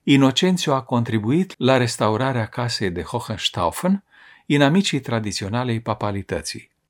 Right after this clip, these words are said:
Dar era de asemenea adevărat că Frederic al doilea, noul împărat, ajunsese în această poziție pe baza pretenției papale de autoritate asupra împăraților și regilor.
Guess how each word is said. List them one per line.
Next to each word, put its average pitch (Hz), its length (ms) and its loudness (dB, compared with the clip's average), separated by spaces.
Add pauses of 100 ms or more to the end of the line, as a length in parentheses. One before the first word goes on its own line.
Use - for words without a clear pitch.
(420)
Dar 131 220 0
era 165 260 4
de 160 120 2
asemenea 165 460 0
adevărat 107 540 -2
că - 220 -2
Frederic 120 640 2
al 110 180 0
doilea, 104 420 0
noul 110 440 4
împărat, 87 600 -4 (420)
ajunsese 123 640 2
în 104 60 0
această 117 480 -6
poziție 156 800 -4 (240)
pe 143 140 4
baza 151 440 0
pretenției 123 760 0
papale 135 680 0
de 117 420 0 (220)
autoritate 120 760 2
asupra 113 340 -8
împăraților 95 640 -6
și - 220 -4
regilor. 80 600 -4